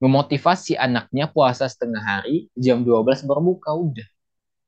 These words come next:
Seharusnya orang tua itu memotivasi anak untuk puasa full.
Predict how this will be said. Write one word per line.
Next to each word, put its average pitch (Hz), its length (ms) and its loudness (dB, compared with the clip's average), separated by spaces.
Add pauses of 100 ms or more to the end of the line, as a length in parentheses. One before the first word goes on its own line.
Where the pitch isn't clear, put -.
(1040)
Seharusnya 202 560 0
orang 160 240 4
tua 180 160 2
itu 180 160 4
memotivasi 147 720 0
anak 120 380 -2 (480)
untuk 139 320 -4
puasa 156 340 2
full. 143 640 2